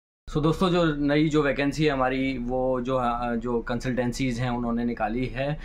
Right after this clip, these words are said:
तो मैं आपको लेके चलता हूँ screen पे, जिससे आपको पता चल सके कि कौन सी vacancy है, कैसे apply करना है, क्या salary structure है,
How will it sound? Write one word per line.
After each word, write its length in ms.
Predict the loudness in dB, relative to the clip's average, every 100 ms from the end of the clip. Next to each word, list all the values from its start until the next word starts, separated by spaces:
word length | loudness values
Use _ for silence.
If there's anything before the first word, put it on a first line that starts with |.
| -10 -10 -6
तो 440 | -2 0 2 0
मैं 240 | 0 2 2
आपको 280 | 2 0
लेके 220 | -2 -2 -2
चलता 280 | -2 -2
हूँ 140 | -2 -2
screen 460 | -4 -2 2 2
पे, 340 | 0 0 0 0
जिससे 240 | -2 -2
आपको 220 | -2 -2
पता 240 | -6 -2 -4
चल 220 | -4 -8
सके 280 | -6 -6 -6
कि 140 | -4
कौन 280 | -4 -2 -2
सी 220 | 0 -2
vacancy 640 | 0 -2 0 -2 0 0
है, 160 | 0 -2
कैसे 360 | -2 -4 0 0
apply 480 | 0 -2 -2 0
करना 300 | 0 0 0
है, 280 | 0 0 -2 -6 -10 -10 -4
क्या 260 | -2 0
salary 440 | -2 0 2 2 0
structure 540 | 0 -2 -2 -4 -2
है, 400 | 0 0 0 -2